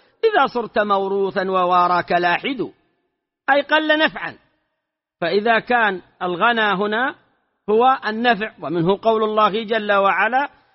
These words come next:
"ويوم حنين إذ أعجبتكم كثرتكم فلم تغن"، أي لم تنفع. فالغنى هنا هو النفع بالفتح، غنى كسحاب هو النفع. نعم.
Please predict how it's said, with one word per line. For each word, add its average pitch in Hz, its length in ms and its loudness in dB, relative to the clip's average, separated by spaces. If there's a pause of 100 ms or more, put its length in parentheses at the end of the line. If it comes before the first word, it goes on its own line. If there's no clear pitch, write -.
(140)
"ويوم 240 400 2
حنين 233 460 -4
إذ 196 320 -4
أعجبتكم 196 680 -4
كثرتكم 226 720 -2
فلم 247 300 0
تغن"، 254 460 -2 (600)
أي 285 140 0
لم 320 200 2
تنفع. 202 520 -4 (720)
فالغنى 220 560 0
هنا 247 180 -2
هو 226 180 -2
النفع 214 400 -2 (380)
بالفتح، 170 560 -6 (360)
غنى 185 400 0 (140)
كسحاب 175 540 -2 (800)
هو 185 140 0
النفع. 214 400 -2 (1300)
نعم. 185 260 2